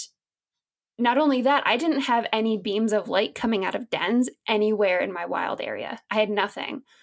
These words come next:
So I had no choice. I had to throw in wishing stars and things like that while I was playing the game. And for a long time, I was trying to figure out why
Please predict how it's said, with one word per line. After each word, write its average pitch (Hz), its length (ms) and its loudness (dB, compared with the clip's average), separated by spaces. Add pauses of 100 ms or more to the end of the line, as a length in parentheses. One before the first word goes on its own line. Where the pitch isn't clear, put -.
(140)
So - 300 2
I 226 100 2
had 247 200 2
no 208 120 0
choice. 226 320 0
I 202 80 -2
had 202 320 -2
to 190 440 -2 (100)
throw 214 280 0
in 196 120 0
wishing 226 320 -2
stars 214 380 2
and 208 160 -8
things 233 160 -10
like - 200 -12
that 240 200 2
while 202 80 0
I 190 40 -2
was 214 120 -6
playing 220 240 -10
the 190 80 -16
game. 226 420 -2 (1300)
And 240 180 -2
for 240 220 0
a 214 140 -2
long 277 360 2
time, 196 280 -4
I 190 80 -4
was 214 140 -2 (340)
trying 302 360 0
to 294 60 -2
figure 247 320 -2
out 240 260 2
why 226 580 2